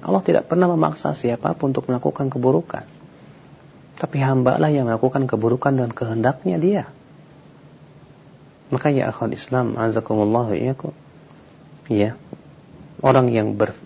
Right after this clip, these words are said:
orang yang cerdas adalah orang yang mempersiapkan dirinya untuk kehidupan akhirat nanti. Orang yang cerdas adalah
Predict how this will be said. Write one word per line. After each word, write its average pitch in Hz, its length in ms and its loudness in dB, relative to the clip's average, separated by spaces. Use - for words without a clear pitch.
orang 123 240 4
yang 104 160 -2
cerdas 104 480 0
adalah 98 480 0
orang 120 240 2
yang 107 240 0
mempersiapkan 110 800 -2
dirinya 127 560 0
untuk 139 240 -2
kehidupan 143 400 0
akhirat 117 480 -6
nanti. 90 240 -12
Orang 151 300 8
yang 135 100 2
cerdas 131 460 0
adalah 104 560 0